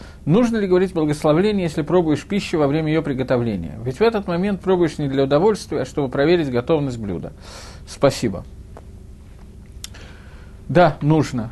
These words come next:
говорить в момент, когда ты готовишь это, потому что, э,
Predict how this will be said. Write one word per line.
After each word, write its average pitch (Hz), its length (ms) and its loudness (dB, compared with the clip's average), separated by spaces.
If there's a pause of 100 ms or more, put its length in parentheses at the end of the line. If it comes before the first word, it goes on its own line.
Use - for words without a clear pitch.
говорить 127 400 2
в - 40 -10
момент, 127 300 -2
когда 107 320 0
ты 113 100 -4
готовишь 170 520 0
это, 202 260 -4
потому 147 380 -4
что, 143 720 2 (840)
э, 120 180 -2